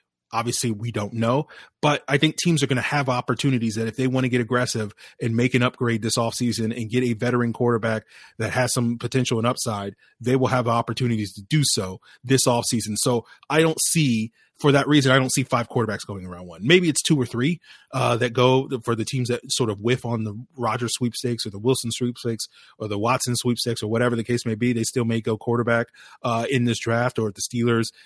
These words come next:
go quarterback because they keep Ben Roethlisberger for another year and, and draft his heir apparent or something like that. But going back to that twenty nineteen draft,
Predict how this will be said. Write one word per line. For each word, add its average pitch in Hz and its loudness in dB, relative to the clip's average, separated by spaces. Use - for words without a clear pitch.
go 113 2
quarterback 117 2
because 107 -2
they 107 -4
keep 131 -8
Ben 120 0
Roethlisberger 117 -2
for 117 0
another 117 0
year 113 2
and, 117 -4
and 120 -6
draft 113 -4
his 110 -4
heir 113 -4
apparent 113 -4
or 113 -6
something 113 -2
like 110 -2
that. 117 0
But 131 0
going 156 6
back 139 6
to 139 2
that 127 0
twenty 123 2
nineteen 117 0
draft, 120 -2